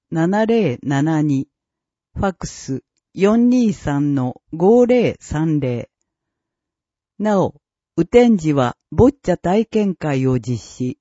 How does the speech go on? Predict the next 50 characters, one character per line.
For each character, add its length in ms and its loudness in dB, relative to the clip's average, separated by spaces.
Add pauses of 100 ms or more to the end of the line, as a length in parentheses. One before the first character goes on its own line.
(1500)
ズ 200 0
ン 120 2
バ 160 2
ゴ 280 4
ー 40 2
ル 140 0
ド、 280 -6 (520)
シ 280 -2
ニ 240 2
ア 160 -6 (100)
初 180 -4
心 280 -2
者。 300 -10 (1080)
ラ 200 0
テ 220 -2
ン 180 2
音 220 2
楽 260 -6
に 160 -2
合 100 -2
わ 160 -2
せ 180 -8
て 300 -8 (160)
楽 280 0
し 160 -12
く 140 0
踊 360 0
る 80 -2
ダ 160 0
ン 100 0
ス 180 -6
フ 100 -2
ィ 80 0
ッ 120 -16
ト 140 0
ネ 160 0
ス 180 -12
で 160 -10
す。 260 -20 (720)
日 340 -4
時、 280 -6 (440)
六 320 -2
月 280 0
二 220 2
十 340 0
一 280 -6
日 320 -2
日 400 -2
曜 260 2
日、 240 -8